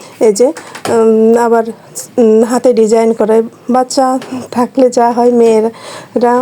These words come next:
ও একটু, ও নিজে এর থেকে সুন্দর ডিজাইন করতে পারে, অথচ তারপরেও মেলায় গেছে, এজন্য একটু হাত রাঙাতে হবে। এই যে, তাই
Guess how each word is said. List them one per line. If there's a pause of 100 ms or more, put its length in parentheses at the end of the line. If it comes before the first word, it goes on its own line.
(160)
ও (140)
একটু, (240)
ও (120)
নিজে (100)
এর
থেকে (120)
সুন্দর
ডিজাইন
করতে
পারে,
অথচ (140)
তারপরেও
মেলায়
গেছে, (140)
এজন্য (100)
একটু
হাত
রাঙাতে
হবে। (720)
এই
যে, (520)
তাই